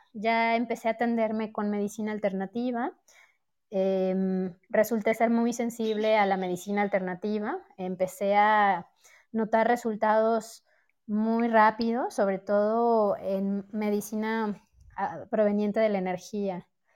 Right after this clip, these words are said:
Este, y, y esos efectos, pues, luego, luego empezaron a reflejarse en mi bienestar.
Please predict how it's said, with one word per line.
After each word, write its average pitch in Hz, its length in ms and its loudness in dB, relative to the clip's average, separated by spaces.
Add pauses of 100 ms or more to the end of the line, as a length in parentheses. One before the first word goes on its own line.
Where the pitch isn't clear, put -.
(280)
Este, 185 800 -4
y, 214 140 0 (220)
y 214 180 0
esos 247 440 0
efectos, 226 600 -4
pues, 214 460 -2
luego, 202 380 4
luego 220 260 4
empezaron 202 720 -4
a 185 360 -4
reflejarse 190 600 -6
en 220 60 -6
mi 214 80 -6
bienestar. 190 560 -4